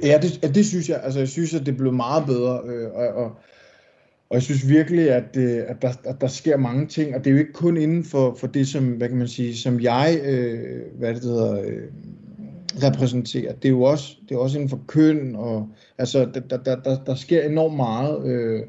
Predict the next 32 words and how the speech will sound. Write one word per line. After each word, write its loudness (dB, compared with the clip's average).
øh, 0
og, 2
og, -2
og -2
det 6
er 6
jeg 2
bare 0
mega 4
stolt -2
af, -2
at, -10
øh, -2
at -10
kunne -2
få 4
lov 6
til 0
også -2
at -2
være 0
en -6
del 0
af, 2
og, 0
og -2
jeg -2
synes, -4
det 0
er -2
fantastisk, 0
at -6